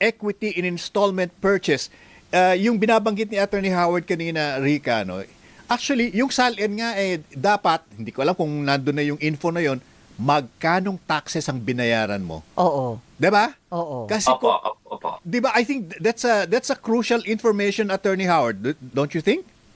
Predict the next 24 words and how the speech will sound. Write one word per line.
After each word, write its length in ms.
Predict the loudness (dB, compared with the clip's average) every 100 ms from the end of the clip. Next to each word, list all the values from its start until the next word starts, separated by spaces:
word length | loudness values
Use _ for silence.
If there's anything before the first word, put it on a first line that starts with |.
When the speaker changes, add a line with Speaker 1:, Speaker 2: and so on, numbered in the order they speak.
| _
Speaker 3:
Opo, 320 | -2 0 0
kasi 240 | -2 -4 -2
nandun, 520 | -2 -2 -6 -6 -4
nandoon 520 | -2 0 0 0 -4
yung, 60 | -2
kunyari, 480 | 0 2 2 0 -4
yung, 320 | -6 -6 -4
ah, 240 | -2 -2 -4 _ -4
magkano 400 | -4 0 -2 -2
yung 240 | -6 -6
binili, 480 | -4 -4 -4 -4 -6
yung 80 | -6
buying 400 | -2 -2 -4 -6
price 320 | -2 -2 -4
or 80 | -8
market 480 | -4 -2 -2 -10 -4
value, 440 | -2 -2 -4 -8
Speaker 2:
Mm. 60 | -4
Speaker 3:
no? 60 | 0
Speaker 1:
Yes. 400 | 2 0 -4 -12 -4
Speaker 3:
Pero 560 | 0 2 2 -2 -6 _
kung, 320 | -4 -2 -2
kunyari, 480 | -2 0 2 0 -2
ang, 80 | -6